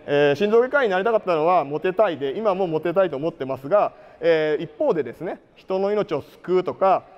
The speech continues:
えー、複雑だけども、まあ、面白い仕事なんだなっていうふうに今では思っています。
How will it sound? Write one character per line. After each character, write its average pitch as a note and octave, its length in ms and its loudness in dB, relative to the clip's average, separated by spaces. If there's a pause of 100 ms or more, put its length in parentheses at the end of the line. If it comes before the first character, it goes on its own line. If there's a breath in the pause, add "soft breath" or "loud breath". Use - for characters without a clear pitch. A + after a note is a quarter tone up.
(120)
え B2+ 60 -8
ー、 - 20 -6
複 - 240 -8
雑 F3 240 -2
だ G#3 100 2
け A3 120 -4
ど E3+ 80 -6
も、 B2+ 120 -10
ま A#2 120 -10
あ、 G#2+ 60 -8
面 C3+ 200 -10
白 E3+ 240 -2
い C#3+ 60 -4
仕 - 80 -12
事 C3+ 180 -6
な C#3+ 140 -4
ん C3 40 -10
だ C3 80 -6
な A3+ 120 2
っ - 20 -8
て - 200 -8
い D3 40 -4
う C#3 60 -6
ふ D#3+ 140 -6
う G3 40 -4
に A3+ 240 -6
今 D3 180 -2
で F#3+ 60 0
は G3 140 2
思 G2+ 160 -12
っ F#2 40 -18
て - 140 -20
い - 60 -20
ま D#2+ 120 -18
す。 - 60 -20